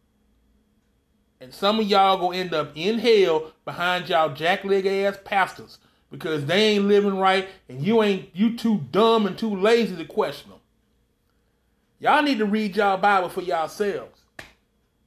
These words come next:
I hate to be like this. I hate to say it this way, but I think that's the only way some of y'all gonna get the damn message. If you can't recognize the devil unless he's showing you his horns,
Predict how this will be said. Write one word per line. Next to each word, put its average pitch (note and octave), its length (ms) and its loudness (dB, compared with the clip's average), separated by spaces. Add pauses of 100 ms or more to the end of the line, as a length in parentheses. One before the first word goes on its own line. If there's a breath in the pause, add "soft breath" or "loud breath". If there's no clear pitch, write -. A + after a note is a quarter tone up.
(200)
I D#3+ 120 -2
hate G#3+ 240 0
to F3 60 -12
be G#3 320 -6
like A3 380 0
this. A#3 200 -6
I D#3+ 140 -2
hate G#3 240 -2
to D#3 80 -12
say G3+ 240 0
it G#3 140 -2
this G#3 200 -2
way, G#3 220 -2
but E3+ 280 -10
I D#3+ 140 0
think A3+ 280 -6
that's G3+ 180 -2
the E3+ 80 -14
only G3 240 -2
way G3 200 2
some G#3 240 -4
of G3 60 -2
y'all F3+ 200 2
gonna D#3+ 180 -8
get E3 160 -14
the C3+ 60 -20
damn D3+ 340 -8
message. - 460 -6 (800)
If B2 100 -12
you D4 160 4
can't C#4 300 2
recognize B3 500 0
the G3+ 80 -6
devil G#3 300 0
unless A3 200 2
he's B3 160 -4
showing B3 380 -2
you A#3 120 0
his A3+ 180 -2
horns, B3+ 400 -2